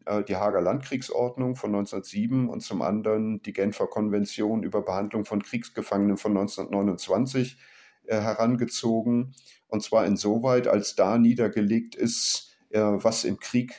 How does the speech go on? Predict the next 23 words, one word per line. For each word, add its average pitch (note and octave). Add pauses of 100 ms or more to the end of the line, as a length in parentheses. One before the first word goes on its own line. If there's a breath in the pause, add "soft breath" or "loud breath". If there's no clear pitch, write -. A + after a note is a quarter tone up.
sozusagen G2+
zulässiges B2
Verhalten A2
ist B2
und G2+
wie A#2
mit A2
Kriegsgefangenen A#2
umzugehen A#2
ist - (380 soft breath)
und G#2+
den G2
Konzentrationslagerbesatzungen G#2+
wird G#2
jetzt G2+
eben G#2
vorgeworfen, G2+ (340 loud breath)
gegen A2+
diese G2+
Bestimmungen G2+
verstoßen F#2
zu D2+
haben. D2